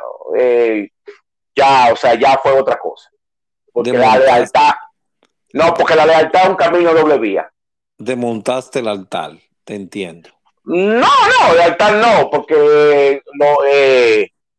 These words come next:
Speaker 1: nadie es perfecto en la vida, y yo sé cuáles son mis defectos, pero también yo sé los defectos de los demás.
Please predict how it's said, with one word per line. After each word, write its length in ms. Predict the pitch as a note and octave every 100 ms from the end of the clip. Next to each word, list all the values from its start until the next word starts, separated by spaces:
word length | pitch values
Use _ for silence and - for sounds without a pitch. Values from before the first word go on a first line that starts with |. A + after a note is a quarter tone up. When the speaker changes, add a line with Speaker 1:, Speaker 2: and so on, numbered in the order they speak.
| _ _
Speaker 1:
nadie 340 | C3 D#3 F3+ F#3
es 40 |
perfecto 460 | F#3 D#3+ E3+ D#3+ E3
en 100 | D#3
la 120 | B2+
vida, 500 | D#3 C#3+ G#2+ F#2+ - _ _ _
y 220 | - A#2 G#2
yo 200 | C3+ C#3
sé 720 | - D3+ D3+ D3 C#3 - _ _ _ _ -
cuáles 280 | C#3 C#3+
son 180 | - D3
mis 120 | C#3+ C3+
defectos, 400 | C3 D3+ D3+ A#2+
pero 120 | A#2+
también 340 | A#2+ B2 C3
yo 60 | B2+
sé 100 | -
los 140 | B2+ B2
defectos 360 | A#2+ A#2 B2
de 60 | B2
los 100 | A2+
demás. 260 | G#2+ A#2+